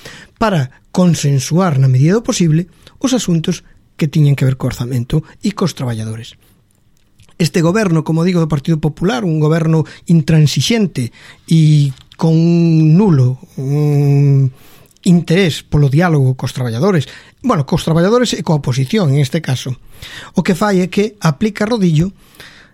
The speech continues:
fai unha x-, unha mesa xeral de negociación a correr, na que se plantea única e exclusivamente: "Non hai nada que tratar, non vamos a modificar nada", e se acabou.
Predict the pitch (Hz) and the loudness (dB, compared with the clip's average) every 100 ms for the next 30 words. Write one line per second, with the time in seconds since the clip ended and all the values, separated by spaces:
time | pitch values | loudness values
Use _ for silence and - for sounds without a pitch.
0 | _ - 214 190 165 156 - - 180 170 | _ -4 0 2 4 2 0 0 2 4
1 | 202 202 - 185 202 185 170 160 147 170 | 2 0 0 0 2 2 2 2 0 0
2 | 208 139 123 _ _ _ _ _ _ - | 0 0 -4 _ _ _ _ _ _ -6
3 | 160 151 165 202 123 - _ _ _ _ | -2 0 2 0 -2 -8 _ _ _ _
4 | _ _ - - 165 151 147 156 135 147 | _ _ -8 0 0 2 -2 -2 0 2
5 | 143 139 196 180 190 _ 180 190 190 165 | 2 2 0 0 -2 _ 0 0 0 -2
6 | - 147 180 180 170 160 185 180 _ _ | 0 0 2 2 0 0 -4 -6 _ _
7 | - 214 240 220 208 160 185 175 143 - | 0 2 2 0 2 2 2 2 -2 -2
8 | 139 135 131 131 131 147 190 180 - _ | 0 2 2 2 0 0 0 -2 -6 _
9 | _ - 202 190 175 170 139 139 131 131 | _ 0 2 2 2 0 0 0 0 -2
10 | - - 151 165 160 147 151 _ _ _ | -4 -4 -2 0 2 0 -4 _ _ _
11 | _ _ _ _ _ - - 151 - 156 | _ _ _ _ _ -8 -4 -4 -2 -4
12 | 214 | -4